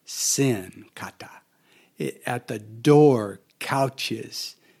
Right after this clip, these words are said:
sin. What's he doing? He's, he's doing two things. He is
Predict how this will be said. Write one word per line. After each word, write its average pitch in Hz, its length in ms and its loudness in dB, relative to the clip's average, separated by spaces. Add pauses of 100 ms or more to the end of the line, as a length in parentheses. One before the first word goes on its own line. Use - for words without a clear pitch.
(100)
sin. 107 760 -2
What's 139 200 -8
he 143 80 -6
doing? 123 400 2
He's, 113 260 -4 (280)
he's 120 180 -12
doing 143 220 6
two 208 220 4
things. 117 400 -2
He 151 180 0
is 120 340 -4